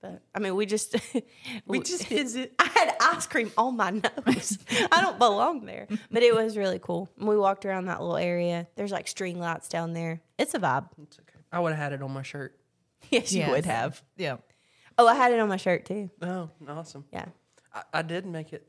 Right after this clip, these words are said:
Speaker 2: through our, uh, our lunch with the fajitas without any
Speaker 3: That is true.
Speaker 1: I don't believe it.
Speaker 2: any, uh,
Speaker 3: That is true.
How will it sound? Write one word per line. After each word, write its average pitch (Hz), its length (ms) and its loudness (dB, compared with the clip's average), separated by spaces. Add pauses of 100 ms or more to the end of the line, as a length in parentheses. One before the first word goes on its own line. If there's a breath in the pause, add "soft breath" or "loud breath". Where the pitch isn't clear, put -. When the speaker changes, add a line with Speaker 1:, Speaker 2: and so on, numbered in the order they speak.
Speaker 2:
through 151 220 -8
our, 143 200 -8
uh, 135 180 -10 (100)
our 143 120 -8
lunch 143 380 -10
with 147 120 -12
the 135 60 -14
fajitas 143 500 -12
without 127 280 -12 (200)
any 135 180 -20 (840 soft breath)
Speaker 3:
That 427 240 -8
is 440 120 -6
true. 349 140 -6 (140)
Speaker 1:
I 214 40 2
don't 196 220 2
believe 160 300 -2
it. 165 160 -4 (280)
Speaker 2:
any, 151 300 -10
uh, 147 200 -14 (140)
Speaker 3:
That 392 160 -6
is 403 220 -8
true. 202 360 -10